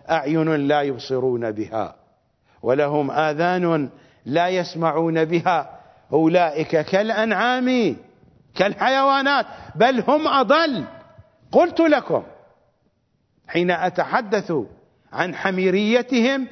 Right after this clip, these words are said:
لا أتحدث عن الحمار الحيوان، لأنه أقدس وأطهر منهم، بل هم أضل. هذا هو منطق القرآن، ما هو منطقي.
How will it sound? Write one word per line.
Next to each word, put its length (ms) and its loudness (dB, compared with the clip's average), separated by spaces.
لا 440 2
أتحدث 640 0
عن 260 0
الحمار 540 0
الحيوان، 520 -4
لأنه 560 0
أقدس 720 -2
وأطهر 580 2
منهم، 360 -2
بل 260 0
هم 220 2
أضل. 520 0
هذا 260 0
هو 200 2
منطق 440 -2
القرآن، 640 -2
ما 140 0
هو 220 0
منطقي. 640 -2